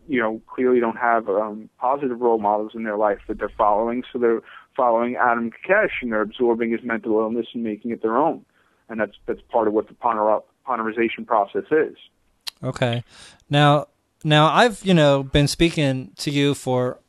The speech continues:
Speaker 2: a couple years now, and I've seen you, you know, go through your, your run for Congress, and, and I want people to know that, that Anthony Tolda is just a normal guy. He's not some rich person that has a ton of money to run for Congress. And,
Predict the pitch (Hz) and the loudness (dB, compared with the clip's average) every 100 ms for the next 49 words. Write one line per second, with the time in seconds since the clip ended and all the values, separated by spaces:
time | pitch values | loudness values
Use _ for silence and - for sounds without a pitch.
0 | _ _ 170 - 165 147 147 202 170 139 | _ _ -2 2 4 4 4 4 4 2
1 | 120 123 127 - 143 139 135 131 127 120 | 2 0 0 0 0 2 2 2 2 -2
2 | - - - _ 147 151 135 147 143 151 | -10 -20 -20 _ 2 4 6 4 4 0
3 | 135 135 131 127 135 123 135 143 143 147 | 0 0 0 -2 -4 -2 0 0 -2 -6
4 | - 143 147 143 143 143 - 123 120 - | 0 2 2 2 2 0 0 -2 -2 -6
5 | _ - _ - 175 214 262 262 262 220 | _ -20 _ -2 4 6 6 4 2 2
6 | 208 220 185 147 135 151 151 156 196 202 | 4 4 4 4 2 0 0 2 2 0
7 | 185 175 190 196 160 131 143 143 131 - | -2 -2 -4 0 0 2 0 0 -2 -6
8 | 120 147 156 165 - - 147 135 139 143 | 0 4 6 4 -2 -6 -2 2 2 2
9 | 131 117 123 127 151 160 151 175 190 - | 0 -2 -2 0 0 -2 -2 -2 -2 -2
10 | 170 123 110 135 147 - 135 143 147 - | -2 -2 -2 -2 -2 -4 0 0 0 -2
11 | 160 151 123 - - _ - 143 143 147 | -2 0 -2 -8 -20 _ -2 0 0 -2
12 | - 147 147 143 147 135 139 139 131 - | 0 0 2 0 0 0 0 -2 -6 -4
13 | 175 240 156 135 - 131 131 | -4 -2 -2 -2 -2 -4 -6